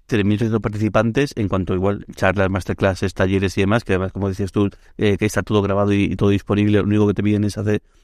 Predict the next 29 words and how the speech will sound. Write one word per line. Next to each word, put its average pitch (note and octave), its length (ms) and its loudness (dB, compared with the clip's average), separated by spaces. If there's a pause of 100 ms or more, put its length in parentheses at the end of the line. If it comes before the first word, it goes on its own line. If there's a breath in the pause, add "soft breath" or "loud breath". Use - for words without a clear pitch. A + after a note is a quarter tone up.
es G#2 100 2
darte G2+ 200 4
de G2+ 80 4
alta, G2+ 320 2
pues G2 140 -4
me G2+ 60 -4
imagino G2 200 -4
por, G2 100 -2
por G2 200 -6
pillarte G2 260 0
el F#2+ 80 2
email G2 240 2
y G2 40 2
luego F#2+ 140 0
mandarte, G2 480 0 (300 soft breath)
eh, G#2+ 120 -2
cosillas A#2 400 0
de A2 60 4
hasta G2 160 -2
sesenta G2 260 -4
y F#2 40 0
cuatro G#2+ 260 0
países A#2 480 -2
distintos, A2 520 -4
eh, G2+ 200 0
los G2+ 160 0
foros, A#2 260 0
y G2+ 40 -4
bueno, F#2+ 220 0